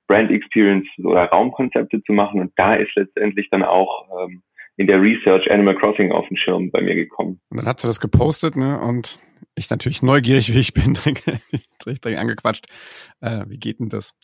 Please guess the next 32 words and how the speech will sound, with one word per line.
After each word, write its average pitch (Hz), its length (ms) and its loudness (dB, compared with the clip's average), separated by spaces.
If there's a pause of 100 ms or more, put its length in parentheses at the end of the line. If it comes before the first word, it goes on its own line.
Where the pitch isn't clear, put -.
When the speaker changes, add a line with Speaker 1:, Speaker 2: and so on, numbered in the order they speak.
(360)
Speaker 2:
Ähm, 143 320 0 (480)
ja, 156 140 2
aber 147 160 0
bis, 131 240 -8
bis 135 160 -8
du 139 60 -6
jetzt, 135 200 -8
äh, 123 400 -6
ähm, 117 420 -8 (300)
quasi 110 220 -12
da 110 100 -6
gelandet 120 380 -8 (100)
bist, 151 180 -12
du 120 60 -8
hast 131 180 -8
eine, 123 240 -6 (440)
äh, 117 80 -8
eigentlich 113 180 -10
so 120 80 -10
eine, 120 80 -6
so 113 80 -8
eine 120 100 -6
Bilderbuch, 127 540 -6 (420)
ähm, 117 400 -2 (920)
Agentur, 131 600 -4 (520)
Heritage 107 440 -8
eigentlich, 101 320 -10
ne? 165 180 -6
Du 107 100 -10
warst 120 160 -6
schon - 120 -8
bei, 107 160 -8